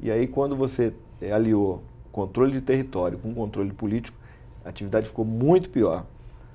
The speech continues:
E aí, nós tivemos aqui, é,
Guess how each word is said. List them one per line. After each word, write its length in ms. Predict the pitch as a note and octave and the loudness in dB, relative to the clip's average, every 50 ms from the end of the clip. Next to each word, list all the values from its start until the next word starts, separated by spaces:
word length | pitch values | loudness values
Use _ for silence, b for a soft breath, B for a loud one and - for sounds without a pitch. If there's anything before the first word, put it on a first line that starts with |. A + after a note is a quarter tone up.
| - G2+ | -4 0
E 140 | G#2 A2 | 2 4
aí, 420 | A2 G#2+ G#2 G2 F#2+ G2+ G#2+ A#2+ E3+ - - - - - | 6 6 6 4 4 2 0 0 -4 -8 -14 -18 -12 -6
nós 200 | G#2+ G#2+ G#2 G#2 | -4 -4 -4 -4
tivemos 400 | - G#2+ G2 G#2+ G#2+ G#2+ G2+ G#2 | -4 -2 0 0 0 0 0 0
aqui, 520 | G#2 F#2+ F2+ - G#2 G2+ G2 G2 F#2+ F2+ D#2+ - - - - - - | 0 -2 -2 -2 0 0 0 0 -2 -4 -8 -12 -16 -18 -16 -12 -8
é, 320 | F2 F2+ F#2+ F#2 F#2 E2 | -6 -4 -4 -2 -4 -4